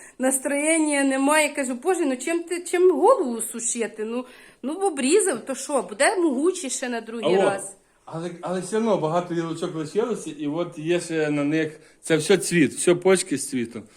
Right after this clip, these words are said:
Speaker 2: Так що я собі, себе втішаю, що
Speaker 1: Що він все одно пару штук, е,
Speaker 2: Ну, не пару штук, а вчіпи. Просто м-, могло бути більше мандаринок.
Speaker 1: Ну, як ти сказав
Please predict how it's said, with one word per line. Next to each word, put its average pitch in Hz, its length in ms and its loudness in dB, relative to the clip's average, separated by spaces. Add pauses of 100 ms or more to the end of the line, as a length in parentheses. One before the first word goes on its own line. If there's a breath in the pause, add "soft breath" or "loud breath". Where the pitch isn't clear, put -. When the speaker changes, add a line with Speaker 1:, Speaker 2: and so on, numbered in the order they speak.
(280 soft breath)
Speaker 2:
Так 170 140 -2
що 196 100 -4
я 202 180 4
собі, 185 300 2 (160)
себе 175 280 4
втішаю, 208 640 0 (340 soft breath)
що 180 380 4
Speaker 1:
Що 165 240 4
він 160 140 0
все 311 160 -2
одно 285 200 -2
пару 254 280 -8
штук, - 380 -16
е, 220 180 -6
Speaker 2:
Ну, 180 120 4
не 170 100 4
пару 262 360 2
штук, 160 260 -2
а 135 80 0
вчіпи. 170 460 0
Просто 156 320 -2
м-, 175 220 -4
могло 190 360 4
бути 208 280 0
більше 233 400 2
мандаринок. 156 680 4
Speaker 1:
Ну, 196 160 -2
як 233 260 0
ти 262 80 -4
сказав 254 560 -4